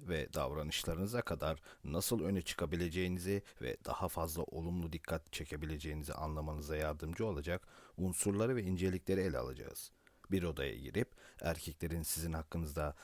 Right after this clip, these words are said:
neye dikkat ettiğini bilerek bu bilgiyi avantajınıza kullanmayı hayal edin.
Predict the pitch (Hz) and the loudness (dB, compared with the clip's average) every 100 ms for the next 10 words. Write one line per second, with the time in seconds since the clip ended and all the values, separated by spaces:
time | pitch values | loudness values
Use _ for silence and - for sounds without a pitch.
0 | - 73 85 113 - - 90 87 - 87 | -8 0 2 2 2 0 0 0 0 0
1 | 82 87 85 90 - - - 82 78 78 | 2 2 2 2 -2 -14 -4 -2 0 -2
2 | 71 82 - 80 85 - 82 85 85 117 | -2 0 0 0 0 -2 -2 -2 0 0
3 | - 85 85 80 80 76 64 - - - | 0 2 2 2 0 -2 -2 -4 -6 -10
4 | - | -14